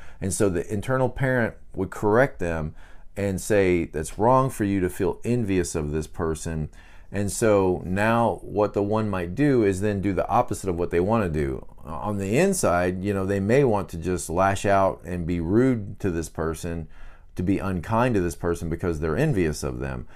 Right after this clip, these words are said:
But when they tamp that down, what you might see them actually doing is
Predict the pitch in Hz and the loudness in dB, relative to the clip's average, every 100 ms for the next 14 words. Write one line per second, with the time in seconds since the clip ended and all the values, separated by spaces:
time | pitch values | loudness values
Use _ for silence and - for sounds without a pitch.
0 | - - - 120 104 110 104 101 - 160 | -16 -14 0 2 4 2 0 0 0 0
1 | 156 107 85 85 113 127 98 90 - - | 2 2 2 2 2 2 0 -2 -6 -14
2 | - 123 113 110 107 139 - 117 92 - | -2 0 2 2 2 0 0 -2 -2 -2
3 | 143 156 101 90 82 87 87 87 - 110 | -2 -2 0 2 2 0 -2 -4 -4 0
4 | 104 98 90 | 2 2 -2